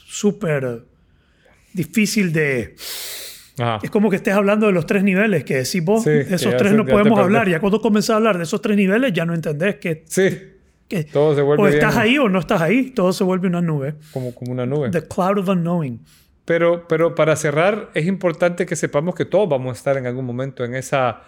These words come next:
Speaker 1: Batalla.
Speaker 2: batalla que hay que pelear. Porque luego
Speaker 1: Mm.
Speaker 2: viene el Uttara Gita, ya me acordé cómo se llama. Uttara Gita es el siguiente libro de esa colección, como, como Evangelios.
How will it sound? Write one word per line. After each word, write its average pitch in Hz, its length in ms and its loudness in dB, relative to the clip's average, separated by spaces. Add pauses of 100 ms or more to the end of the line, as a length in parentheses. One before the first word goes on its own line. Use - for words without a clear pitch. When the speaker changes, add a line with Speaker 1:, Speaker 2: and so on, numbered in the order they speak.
Speaker 1:
Batalla. 127 540 -4
Speaker 2:
batalla 127 640 -2 (500)
que 127 360 0
hay 135 120 -2
que 143 120 -2
pelear. 139 600 -2 (160)
Porque 160 440 -2
luego 175 280 4
Speaker 1:
Mm. - 20 -2
Speaker 2:
viene 202 260 2
el 190 100 2
Uttara 165 360 2
Gita, 170 260 0
ya 113 100 2
me 135 120 -4
acordé 127 260 -4
cómo 127 160 -8
se 117 120 -8
llama. 127 140 -8
Uttara 185 380 0
Gita 185 220 -2
es 165 80 -2
el 156 80 -6
siguiente 156 420 0
libro 175 380 4
de 135 160 -2
esa 139 180 -2
colección, 139 340 0
como, 139 380 -2
como 143 200 2
Evangelios. 139 600 2